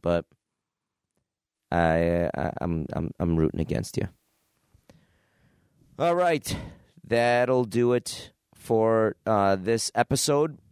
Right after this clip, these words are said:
Make sure, send us a direct message. Send me a direct message on Facebook if you'd like to be a guest on our show. Um, if you have any ideas for future shows. Uh, also, look for us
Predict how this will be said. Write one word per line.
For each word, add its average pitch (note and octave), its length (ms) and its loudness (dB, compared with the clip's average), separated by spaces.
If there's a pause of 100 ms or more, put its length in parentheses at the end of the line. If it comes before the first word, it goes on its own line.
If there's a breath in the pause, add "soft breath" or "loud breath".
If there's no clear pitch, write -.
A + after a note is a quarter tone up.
(360)
Make B2+ 380 0
sure, E3 600 0 (840)
send D#3+ 280 0
us D3+ 100 0
a D3 60 2
direct D3 340 0
message. D3 600 -2
Send C3 200 0
me C#3 140 2
a E3+ 60 2
direct C#3+ 320 0
message A2+ 360 2
on A2+ 180 4
Facebook B2+ 560 0
if G2 120 -6
you'd G2 140 0
like G#2+ 180 0
to A2 140 0
be A#2 280 2
a A#2 160 2
guest A#2+ 540 -2 (440 soft breath)
on A2+ 220 0
our A2 160 2
show. G2 480 0 (480 soft breath)
Um, G2 320 2
if G2+ 200 -2
you A2 100 2
have A2+ 200 2
any A#2 180 0
ideas A#2+ 520 0
for A2+ 200 0
future A2 400 0
shows. F#2 600 0 (480 soft breath)
Uh, G#2 260 0
also, B2 480 0
look G#2+ 280 0
for A#2+ 200 0
us A#2 180 -2